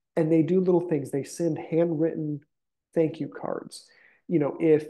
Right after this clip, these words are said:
if a, a loved one's pet passed away and they say, "Cancel the subscription," uh, sometimes they'll do something special for you. But they've built this brand of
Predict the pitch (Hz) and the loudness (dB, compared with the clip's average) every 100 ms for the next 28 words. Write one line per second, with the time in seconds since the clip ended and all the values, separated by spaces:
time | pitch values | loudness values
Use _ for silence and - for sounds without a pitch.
0 | - 160 147 - 156 151 - _ 185 180 | -2 0 0 -2 -2 -2 -4 _ -6 0
1 | 175 170 175 160 - - 165 - 160 147 | 0 2 0 -2 -4 -8 -8 -4 -2 -2
2 | - 151 143 143 143 139 135 139 135 139 | -4 -2 0 0 0 -2 -4 -6 -6 -8
3 | 139 156 151 151 143 - - 156 156 - | -4 -4 -2 -4 -6 -12 -2 -2 -2 -4
4 | 143 143 143 _ _ - 160 - 165 170 | -4 -4 -10 _ _ -10 -8 -2 -2 0
5 | 151 151 143 151 151 160 139 147 131 - | 2 2 4 2 0 -6 -6 -8 -10 -8
6 | 135 - 151 147 - - - - _ _ | -8 -6 -10 -10 -10 -8 -10 -12 _ _
7 | _ _ 165 165 160 151 - 175 190 190 | _ _ 0 4 2 2 0 0 0 -2
8 | - 175 - 135 147 151 156 147 139 - | -4 -4 -6 -4 -2 2 2 2 -2 -8
9 | 139 135 131 131 | -6 -4 -4 -6